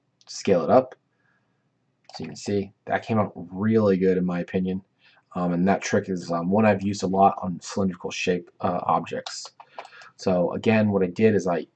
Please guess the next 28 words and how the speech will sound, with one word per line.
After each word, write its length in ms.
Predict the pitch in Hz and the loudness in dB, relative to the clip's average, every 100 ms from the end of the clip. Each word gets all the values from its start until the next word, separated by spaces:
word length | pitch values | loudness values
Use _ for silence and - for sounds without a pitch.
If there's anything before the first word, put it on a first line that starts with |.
| - | -4
unitized 580 | 104 117 117 127 123 - | 2 2 6 6 6 2
those, 280 | 127 117 113 | -2 -2 0
those 200 | 123 120 | -2 2
faces, 580 | 123 120 - 135 - - - - - | 0 0 -6 -8 -10 -18 -20 -16 -10
and 120 | 82 | -8
then 360 | 85 85 82 - _ _ - _ - | -6 -6 -8 -12 _ _ -20 _ -8
I'm 320 | 95 92 90 | -4 -2 -4
scaling 580 | - - 104 98 92 90 | -6 -4 4 6 6 2
to 80 | 80 | -4
get 160 | - - | -10 -18
the 80 | - | -14
distortion 720 | - - - - - 73 76 | -12 -8 -8 -8 -10 -10 -12
the 60 | |
way 180 | 65 71 | -12 -12
I 60 | 65 | -12
want. 520 | 67 64 - _ - _ _ _ _ _ _ - | -12 -12 -12 _ -20 _ _ _ _ _ _ -12
So 120 | - | -2
I'm 60 | 92 | -2
gonna 60 | |
just 120 | - | -2
move 120 | 98 87 | -4 -2
that 120 | 82 | -4
off 140 | - | -4
the 60 | - | -6
side 260 | 104 95 | 0 0
for 100 | - | 0
right 160 | 98 90 | -4 -2
now. 300 | 92 92 | -4 -4